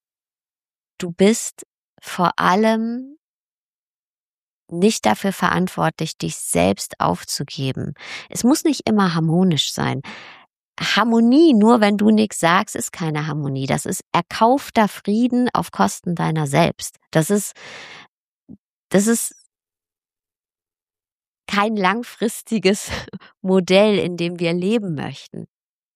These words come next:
Das ist, ähm, ja, erkaufter Frieden auf Kosten deiner selbst und unter diesem erkauften Frieden brodelt es. Ja, es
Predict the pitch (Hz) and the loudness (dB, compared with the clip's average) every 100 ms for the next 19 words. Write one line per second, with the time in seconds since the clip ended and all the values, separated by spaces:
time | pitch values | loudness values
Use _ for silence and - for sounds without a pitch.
0 | _ _ _ _ _ _ _ - _ - | _ _ _ _ _ _ _ -20 _ -6
1 | 175 120 214 220 - _ - - _ - | -4 0 -2 -2 -12 _ -20 -20 _ 0
2 | 185 180 185 190 185 190 185 _ _ _ | 4 4 4 0 -2 -4 -6 _ _ _
3 | _ _ _ - 202 220 - - - 226 | _ _ _ -2 0 0 -2 -6 -2 0
4 | 240 - 226 214 - 196 226 226 226 240 | 0 0 -4 -4 -4 -2 -2 0 -2 -2
5 | 302 - _ _ _ _ - 196 - 220 | -6 -10 _ _ _ _ -6 -4 -2 -2
6 | - 220 208 202 202 180 165 175 190 - | -2 0 2 2 2 2 2 2 0 -4
7 | - 170 175 - _ _ - 190 202 208 | -6 -6 -6 -10 _ _ -2 0 0 -2
8 | 185 185 185 - - 180 180 208 - _ | 0 -2 -2 -2 -2 2 2 2 -6 _
9 | 190 - - 196 202 202 190 165 160 175 | -12 -10 -6 -4 -2 -4 -4 -6 -4 0
10 | 233 277 277 254 220 - - 147 - - | 2 4 4 4 2 0 -2 -2 -4 -14
11 | - _ _ _ _ _ 151 160 196 - | -18 _ _ _ _ _ -2 -2 -2 -6